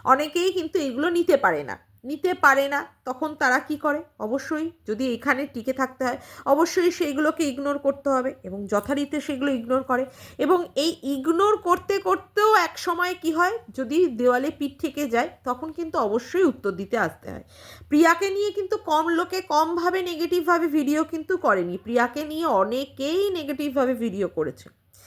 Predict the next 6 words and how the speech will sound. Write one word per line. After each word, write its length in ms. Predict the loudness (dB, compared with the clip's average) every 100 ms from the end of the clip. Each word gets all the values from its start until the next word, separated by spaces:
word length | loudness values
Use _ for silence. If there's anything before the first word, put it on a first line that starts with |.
| -20 -20 4
এবং 300 | 6 6 4 2
প্রিয়ার 320 | 4 4 4
ক্ষেত্রে 440 | 0 -4 -4 -2
সেইখানে 800 | -2 -2 -2 -4 -2 -2 0 -2 -2
প্রিয়ার, 500 | 0 4 4 2 -4 -6
মানে, 160 | -2